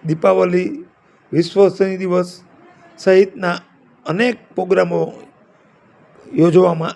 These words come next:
આવે છે. માળિયા હાટીનામાં છેલ્લા સાતથી આઠ વર્ષથી આ,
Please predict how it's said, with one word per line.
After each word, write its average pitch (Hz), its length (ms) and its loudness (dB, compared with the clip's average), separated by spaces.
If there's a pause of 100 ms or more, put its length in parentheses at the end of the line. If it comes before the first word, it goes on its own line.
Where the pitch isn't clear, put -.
આવે 156 220 -2
છે. - 240 -2 (2000)
માળિયા 185 420 2
હાટીનામાં 180 580 -4 (1000)
છેલ્લા 175 420 0 (680)
સાતથી - 540 -4
આઠ 180 300 -4
વર્ષથી 165 460 -6
આ, 135 100 -4